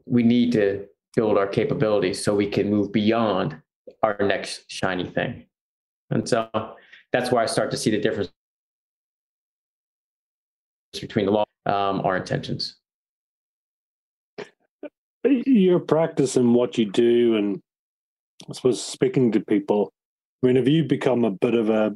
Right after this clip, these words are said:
Speaker 2: a bloodhound in terms of seeing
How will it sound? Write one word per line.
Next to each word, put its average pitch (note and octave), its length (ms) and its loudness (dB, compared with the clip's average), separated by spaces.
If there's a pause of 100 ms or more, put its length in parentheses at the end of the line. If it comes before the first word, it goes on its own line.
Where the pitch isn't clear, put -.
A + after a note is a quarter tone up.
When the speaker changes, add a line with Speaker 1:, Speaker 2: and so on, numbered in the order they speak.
(160)
Speaker 2:
a - 60 -2
bloodhound A#2+ 840 2 (440)
in A2+ 160 2
terms A#2+ 320 2
of G#2 320 0 (320)
seeing C3+ 720 2